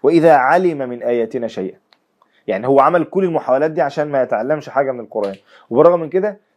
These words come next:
في آيات استقرت واخترقت، وفي علوم ومعلومات إنه هيموت وأن الله قادر و، و، و.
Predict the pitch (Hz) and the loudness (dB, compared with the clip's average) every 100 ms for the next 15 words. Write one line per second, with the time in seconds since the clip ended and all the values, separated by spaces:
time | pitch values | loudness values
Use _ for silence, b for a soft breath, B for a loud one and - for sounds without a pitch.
0 | _ _ - 147 151 160 - - - 135 | _ _ 0 2 4 0 -8 -10 -2 -2
1 | 120 90 _ 92 104 147 127 - - - | -2 -10 _ -12 -2 2 2 0 -12 -2
2 | 165 156 131 147 185 139 113 123 117 123 | 0 0 2 2 2 -2 -4 0 0 0
3 | 143 170 - b b 123 123 131 139 143 | 0 -2 -4 b b -4 0 0 -2 -4
4 | 110 120 123 127 139 147 - 156 147 117 | -4 -2 0 0 0 0 2 4 4 2
5 | 120 156 151 139 | 2 4 6 4